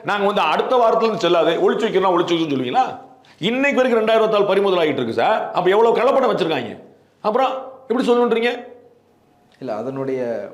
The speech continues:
Speaker 2: வெற்றி தோல்வி பத்தி மத்திய அரசே வந்து உச்சநீதிமன்றத்துல சொல்லி
Speaker 1: என்ன தோல்வி அடைஞ்சிருச்சு சொல்லியிருக்கா?
Speaker 2: இல்ல, ஒரு திட்டத்தின், ஒரு திட்டம் வந்து எப்படி முடிஞ்சுது அப்படிங்கிறத வச்சு அதை செயல்படுத்தினதுடைய நோக்கத்தை சந்தேகத்துக்கு
Speaker 1: எப்படி
Speaker 2: உட்படுத்தக்கூடாது.
Speaker 1: முடிஞ்சுதுன்னு சொல்லுங்க. மத்திய அரசு என்ன சொல்லிட்டு, நான் சொல்றேன் அது வெற்றின்னு, நீங்க சொல்லுங்க தோல்வி எப்படின்னு,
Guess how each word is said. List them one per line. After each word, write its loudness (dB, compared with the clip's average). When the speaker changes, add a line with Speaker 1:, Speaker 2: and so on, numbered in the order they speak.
Speaker 2:
வெற்றி -8
தோல்வி -2
பத்தி -8
மத்திய -2
அரசே -2
வந்து -8
உச்சநீதிமன்றத்துல -12
சொல்லி -2
Speaker 1:
என்ன 2
தோல்வி 6
அடைஞ்சிருச்சு 0
சொல்லியிருக்கா? 0
Speaker 2:
இல்ல, 2
ஒரு 0
திட்டத்தின், -2
ஒரு -2
திட்டம் -2
வந்து -4
எப்படி -2
முடிஞ்சுது 0
அப்படிங்கிறத -4
வச்சு -4
அதை -6
செயல்படுத்தினதுடைய -2
நோக்கத்தை -8
சந்தேகத்துக்கு -2
Speaker 1:
எப்படி 2
Speaker 2:
உட்படுத்தக்கூடாது. 4
Speaker 1:
முடிஞ்சுதுன்னு 2
சொல்லுங்க. 4
மத்திய 0
அரசு 4
என்ன 2
சொல்லிட்டு, 2
நான் 2
சொல்றேன் 4
அது 6
வெற்றின்னு, 0
நீங்க 2
சொல்லுங்க 4
தோல்வி 4
எப்படின்னு, 0